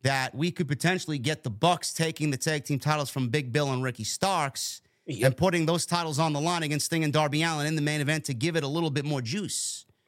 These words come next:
Speaker 2: I was ex-, getting ready to say, that's exactly what's gonna happen.
Speaker 1: Yeah.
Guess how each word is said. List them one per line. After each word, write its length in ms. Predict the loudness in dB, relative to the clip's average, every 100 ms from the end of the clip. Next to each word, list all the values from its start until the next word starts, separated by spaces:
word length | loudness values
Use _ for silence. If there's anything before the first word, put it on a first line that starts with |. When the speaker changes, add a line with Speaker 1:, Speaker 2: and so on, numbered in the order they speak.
| -8
Speaker 2:
I 40 |
was 120 | -6
ex-, 280 | -4 -6 0
getting 180 | 4 6
ready 120 | 6
to 60 | 2
say, 140 | 2
that's 160 | 2 0
exactly 480 | -2 -2 -4 -4 -8
what's 140 | -8
gonna 180 | -10 -12
happen. 320 | -12 -14 -18 -10
Speaker 1:
Yeah. 140 | -8